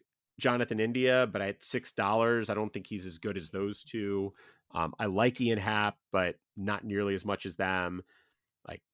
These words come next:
Starling Marte and Castellanos and Altuve are all bats I like a lot, but they're so much more expensive than those guys that it doesn't,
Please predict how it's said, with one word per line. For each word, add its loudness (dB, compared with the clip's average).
Starling 8
Marte 6
and 4
Castellanos 0
and -10
Altuve 2
are 0
all 4
bats -2
I -4
like -4
a -4
lot, 2
but -6
they're -6
so 0
much 0
more 2
expensive -6
than -4
those 0
guys 4
that -4
it -10
doesn't, -6